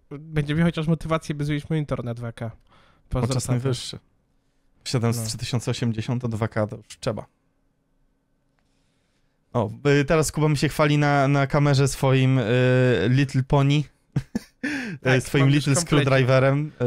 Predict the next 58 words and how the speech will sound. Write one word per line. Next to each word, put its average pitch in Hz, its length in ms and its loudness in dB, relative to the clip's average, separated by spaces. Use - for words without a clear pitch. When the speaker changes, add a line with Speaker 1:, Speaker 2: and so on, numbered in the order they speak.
Speaker 2:
y, 123 40 -2
z - 80 -10
Speaker 1:
Mam, - 80 -2
Speaker 2:
L 131 100 2
T 131 140 -4
T. 135 80 -6
Speaker 1:
mam. 131 240 0
Speaker 2:
No, 131 80 -2
do 135 140 0
mnie 135 120 4
przyszedł - 360 -4
mój 127 140 0
taki 127 240 -4
duży, 120 340 0
y, - 40 -6
i 131 240 0
już 135 240 0
z - 200 -10
niego 135 160 4
Speaker 1:
Ty 123 60 2
masz - 20 -2
Speaker 2:
korzystałem. 156 360 4
Speaker 1:
dużego? 170 520 2
Ty 135 80 -14
masz 123 200 -6
dużego? 131 420 -2
Nice. 131 540 -2
Speaker 2:
E, 113 280 0
i - 100 -4
Speaker 1:
Pokaż, 180 320 2
Speaker 2:
naprawdę 175 380 4
Speaker 1:
pokaż. 147 280 2
Speaker 2:
O, 131 80 2
nie 123 120 2
mam 104 140 -2
go 104 80 -12
pod 107 180 -6
ręką 104 300 -6
teraz. 104 260 -6
Speaker 1:
<laughs> - 460 -10
Speaker 2:
That's 127 240 0
what 139 160 -2
she - 80 -6
Speaker 1:
Fajne 143 240 2
Speaker 2:
said. 131 100 0
Speaker 1:
są. 123 140 -6
Fajne 139 360 -2
są, 113 180 -12
fajne 117 320 -14
są, - 120 -20
Speaker 2:
E, 123 40 -14
Speaker 1:
naprawdę. 139 320 2
Speaker 2:
naprawdę 143 300 2
Speaker 1:
Jeżeli 139 140 2
Speaker 2:
dobrze 135 260 2
wykonane 107 460 0
są 101 260 -6
te - 360 -6